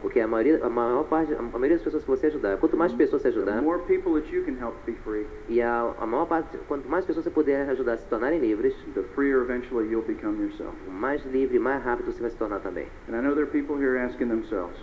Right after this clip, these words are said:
Speaker 1: E há outra, outras pessoas perguntando a
Speaker 2: "Is
Speaker 1: si
Speaker 2: this
Speaker 1: mesmas,
Speaker 2: possible?"
Speaker 1: "É isso, é possível?"
Speaker 2: And they've only now filled up maybe part of a row.
Speaker 1: E agora estão, talvez, enchendo
Speaker 2: And
Speaker 1: somente
Speaker 2: then
Speaker 1: parte
Speaker 2: they
Speaker 1: da
Speaker 2: fill
Speaker 1: fila.
Speaker 2: up two rows.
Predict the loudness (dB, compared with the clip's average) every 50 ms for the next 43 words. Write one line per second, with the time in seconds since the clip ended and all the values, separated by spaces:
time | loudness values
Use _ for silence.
0 | 0 2 4 6 6 6 6 4 2 2 0 0 0 0 0 0 -2 0 0 0
1 | 0 2 2 2 2 2 2 2 2 2 2 0 -2 -4 -6 -6 -6 -6 -8 -8
2 | -8 -10 -12 -12 -10 -2 2 6 6 8 6 6 4 0 0 0 -2 0 2 2
3 | 2 4 2 0 -2 -2 -6 -12 -14 -14 -14 -12 -10 -8 -4 -2 0 2 4 6
4 | 6 8 8 6 4 2 0 -2 -2 0 0 2 2 2 2 0 -2 -2 -4 -2
5 | -2 -4 -4 -4 -4 -2 -2 -2 -2 -2 -2 -2 -2 -4 -4 -6 -6 -2 0 0
6 | 4 4 6 8 6 6 6 2 -2 0 0 0 0 2 2 2 4 4 2 2
7 | 0 -2 -2 -2 0 0 2 2 2 2 2 2 2 2 2 2 2 4 4 4
8 | 4 4 2 0 -2 -2 0 0 2 2 0 0 -2 -4 -8